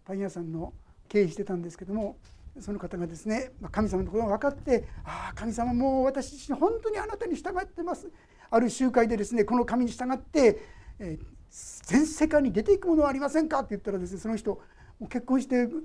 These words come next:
ご主人いるんですが、「はい」っつってですね、手を挙げちゃったんですね。さあ、神様は私をどこに連れて行くのかな、南アフリカかな、あるいは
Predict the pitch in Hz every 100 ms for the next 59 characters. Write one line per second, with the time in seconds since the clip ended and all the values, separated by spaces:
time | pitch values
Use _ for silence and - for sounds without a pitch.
0 | - - 233 269 214 208 170 202 - -
1 | 311 320 349 - - 185 - 208 311 -
2 | - 226 160 311 - - 202 233 247 -
3 | - - _ _ _ _ _ - - -
4 | - - - - - - - - - -
5 | - - - _ _ _ - - - -
6 | - 143 - 180 208 202 202 196 214 220
7 | 185 262 330 294 - 240 240 233 247 196
8 | 208 220 233 202 214 226 180 196 226 -
9 | - 240 277 294 269 - - 240 233 277
10 | 277 226